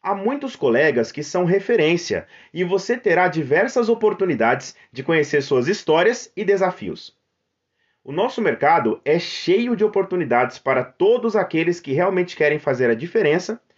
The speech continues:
e ajudar as pessoas a conquistarem o seu lugar. Somos a maior e mais premiada empresa do mercado imobiliário, e corretores associados como você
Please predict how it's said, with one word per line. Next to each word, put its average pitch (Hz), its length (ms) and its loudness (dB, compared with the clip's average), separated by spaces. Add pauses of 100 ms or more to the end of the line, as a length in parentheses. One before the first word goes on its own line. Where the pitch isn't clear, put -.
(280)
e 127 100 -2
ajudar 135 440 2
as 190 100 0
pessoas 156 420 -2
a 170 60 -2
conquistarem 156 560 -2
o - 40 -2
seu 113 140 -4
lugar. 90 400 -6 (1400)
Somos 233 360 -4
a 220 80 2
maior 160 440 4
e 208 60 -2
mais 180 380 0
premiada 185 500 2
empresa 196 560 2
do 135 100 0
mercado 123 320 0
imobiliário, 110 560 0 (460)
e 120 80 -8
corretores 151 560 0
associados 165 580 -2
como 214 240 -4
você 160 540 -2